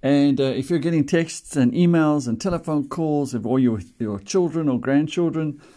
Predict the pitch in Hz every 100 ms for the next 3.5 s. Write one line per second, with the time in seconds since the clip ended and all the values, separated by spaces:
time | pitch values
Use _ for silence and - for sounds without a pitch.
0 | - - - 123 123 147 - 123 135 127
1 | 120 107 95 101 127 165 160 - 160 -
2 | _ 98 87 101 131 151 135 127 120 107
3 | 101 - - -